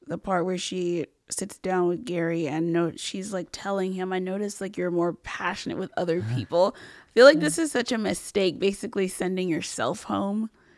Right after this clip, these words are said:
Speaker 1: like, giving the bachelor an out to be like, "You know what? Yeah, you're right. I don't dis-,
Speaker 2: Yeah.
Speaker 1: I don't disagree with you." And so she ends up leaving.
Speaker 2: Yeah, I, I get that. I mean, I feel like, I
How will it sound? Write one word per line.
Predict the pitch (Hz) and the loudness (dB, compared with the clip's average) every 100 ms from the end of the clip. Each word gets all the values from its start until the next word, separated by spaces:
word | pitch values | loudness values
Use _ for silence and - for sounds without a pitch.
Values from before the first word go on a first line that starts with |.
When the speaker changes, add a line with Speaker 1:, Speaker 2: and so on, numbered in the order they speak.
| _ - | _ -2
Speaker 1:
like, | 165 160 | -2 0
giving | 196 190 190 | -2 -2 -2
the | 180 | 0
bachelor | 175 175 - 180 165 | 0 0 -2 -2 -2
an | 117 | 0
out | - 160 - | 2 4 2
to | - | -4
be | 104 | -2
like, | 151 160 233 | 0 2 4
"You | |
know | 262 277 | 4 6
what? | 320 320 | 4 4
Yeah, | 294 311 233 | 4 6 6
you're | 220 220 | 6 2
right. | 214 202 185 107 _ _ - - - - - _ _ _ _ - 196 | 2 2 2 -2 _ _ -20 -20 -20 -20 -20 _ _ _ _ -6 4
I | 185 | 8
don't | 240 190 | 8 8
dis-, | 190 | 6
Speaker 2:
Yeah. | - | 8
Speaker 1:
I | 226 | 8
don't | 269 262 | 8 6
disagree | 269 220 190 202 | 4 2 2 2
with | 175 - | 2 2
you." | 160 151 156 196 202 _ _ _ _ _ _ _ _ _ _ _ _ _ _ _ - | 0 0 0 -2 -6 _ _ _ _ _ _ _ _ _ _ _ _ _ _ _ -4
And | 180 202 | -4 -2
so | 170 185 | -2 -2
she | - 180 | -2 -2
ends | 175 | 0
up | 165 | -2
leaving. | 156 156 107 82 - 214 - _ _ _ - | -2 -4 -6 -6 -6 -6 -12 _ _ _ -6
Speaker 2:
Yeah, | 170 165 160 | 0 2 2
I, | 147 175 170 | 2 0 -2
I | 165 190 | -4 -2
get | 139 135 135 | 0 0 0
that. | 110 113 110 | -2 -2 -2
I | 120 | -4
mean, | 123 | -4
I | 120 | -4
feel | - 131 120 | -2 0 2
like, | 117 107 - _ _ _ _ _ _ _ _ _ _ _ _ _ _ _ _ - 120 - | 0 -2 -10 _ _ _ _ _ _ _ _ _ _ _ _ _ _ _ _ -18 -18 -12
I | 113 | -10